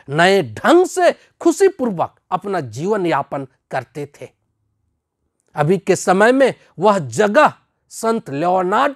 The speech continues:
के शहर से जाना जाता है। सन पाँच सौ उनसठ ईस्वी में संत लियोनार्ड का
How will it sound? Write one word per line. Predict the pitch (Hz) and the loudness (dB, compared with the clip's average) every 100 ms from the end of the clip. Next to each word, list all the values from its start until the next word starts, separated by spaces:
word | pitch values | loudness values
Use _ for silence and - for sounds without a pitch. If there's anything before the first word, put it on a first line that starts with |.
| - | -6
के | 233 | -8
शहर | - 202 202 | -4 -6 -6
से | 196 - 190 - - | -8 -6 -8 -8 -16
जाना | 135 170 143 143 143 | -6 -2 -2 -2 -6
जाता | 107 113 - 127 | -8 -12 -12 -12
है। | 113 _ _ _ _ _ _ _ _ _ _ _ - | -12 _ _ _ _ _ _ _ _ _ _ _ -20
सन | - 185 170 165 - _ _ - | -4 0 2 0 -8 _ _ -2
पाँच | 185 202 | 2 2
सौ | 208 - 226 214 214 - _ | 2 -4 2 2 2 -6 _
उनसठ | 202 254 254 - 330 349 - - - | -2 0 0 -2 0 0 -2 -18 -12
ईस्वी | 220 - 330 349 | -12 -4 0 0
में | 214 110 _ _ | 0 -8 _ _
संत | - 202 190 - | -8 -6 -6 -6
लियोनार्ड | 143 190 190 202 196 - | -2 -2 0 0 -2 0
का | 175 170 | 0 0